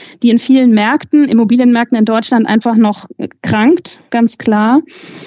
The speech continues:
Und dazu kommen dann eben die internen Aspekte, dass Daten einfach mal, ähm, auf einer groß angelegten, einheitlichen Basis erhoben werden müssen im eigenen Unternehmen,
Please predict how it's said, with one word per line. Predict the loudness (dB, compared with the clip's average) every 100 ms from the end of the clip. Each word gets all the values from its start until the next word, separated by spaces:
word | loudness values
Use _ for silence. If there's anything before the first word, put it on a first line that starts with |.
| -20 -20 -20 _
Und | -2 -2
dazu | -2 -2 -2
kommen | 0 2 2
dann | 2
eben | 2 2
die | 2
internen | 0 0 -2 -2
Aspekte, | -4 -4 -4 -2
dass | -2 -4
Daten | -4 -4 -2 0 0
einfach | 0 -2 -2 -2
mal, | 0 0 0 0 -2
ähm, | -2 -2 -2 -4
auf | -4 0
einer | 0
groß | -2 -2 -2 -2
angelegten, | -2 2 2 2 -2 -2 -4
einheitlichen | -2 0 0 0 -2 0
Basis | 0 -2 -2 -4
erhoben | -4 0 0 2 0
werden | 2 2
müssen | 0 0
im | 0 0
eigenen | 2 0
Unternehmen, | 2 0 2 2 2 2 2